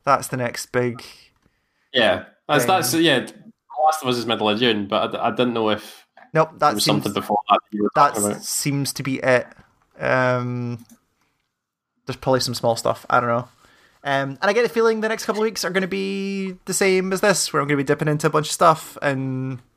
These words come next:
Speaker 1: I don't know. I need to go check
Speaker 2: I was
Speaker 1: that.
Speaker 2: actually, I was actually gonna suggest, um, that we pick up, oh god, what is it called? Journey to the Savage Planet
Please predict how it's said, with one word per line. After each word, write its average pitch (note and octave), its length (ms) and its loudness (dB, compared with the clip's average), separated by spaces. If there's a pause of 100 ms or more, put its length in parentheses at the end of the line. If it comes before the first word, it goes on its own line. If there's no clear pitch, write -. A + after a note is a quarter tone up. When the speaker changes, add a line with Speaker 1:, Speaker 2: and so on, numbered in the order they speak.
(880)
Speaker 1:
I C#3+ 60 4
don't C3 120 -2
know. - 140 -20
I D#3+ 80 4
need E3+ 140 4
to - 60 -8
go E3 60 2
check D#3+ 100 4
Speaker 2:
I F3 40 4
was F3 80 2
Speaker 1:
that. - 80 4
Speaker 2:
actually, - 220 -2 (920)
I D#3+ 80 4
was D#3+ 80 4
actually E3 240 2
gonna D#3 160 4
suggest, B2 640 2
um, A2+ 640 0 (100)
that G#2 520 4 (120)
we B2 160 0
pick B2 340 -4
up, - 360 0 (320)
oh B2+ 340 4
god, B2+ 380 2
what A#2+ 140 2
is B2 100 -4
it B2+ 140 -6
called? A#2+ 440 0
Journey B2+ 340 0
to C3 140 -2
the B2+ 120 -2
Savage C3+ 460 0
Planet E3 380 2